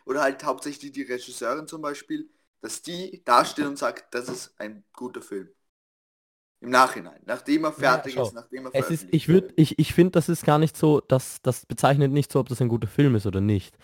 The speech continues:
Speaker 2: Es ist nur
Speaker 1: Überhaupt
Speaker 2: die
Speaker 1: nicht. Es geht jetzt
Speaker 2: Umsetzung.
Speaker 1: nur darum, ob du immer noch glaubst,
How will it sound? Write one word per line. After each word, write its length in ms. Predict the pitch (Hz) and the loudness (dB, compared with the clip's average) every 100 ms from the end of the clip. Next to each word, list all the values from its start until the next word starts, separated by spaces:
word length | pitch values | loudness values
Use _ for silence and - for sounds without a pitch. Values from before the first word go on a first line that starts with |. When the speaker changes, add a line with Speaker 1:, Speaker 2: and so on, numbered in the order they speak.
| 190 160 | -4 2
Speaker 2:
Es 120 | 110 | 4
ist 20 | |
nur 120 | 135 | 4
Speaker 1:
Überhaupt 20 | |
Speaker 2:
die 100 | 120 | 4
Speaker 1:
nicht. 160 | - 156 | 2 4
Es 120 | 143 | 6
geht 160 | 113 92 | 4 2
jetzt 220 | - 90 | -2 -4
Speaker 2:
Umsetzung. 20 | |
Speaker 1:
nur 180 | 85 175 | -4 -4
darum, 400 | 160 151 156 156 _ _ _ | -4 -6 -8 -14 _ _ _
ob 260 | - 139 - | -16 -16 -16
du 300 | 170 185 190 - | -14 -10 -10 -10
immer 240 | 185 190 | -8 -6
noch 180 | 170 - | -8 -4
glaubst, 680 | 147 139 - - - _ | 0 0 -2 -12 -16 _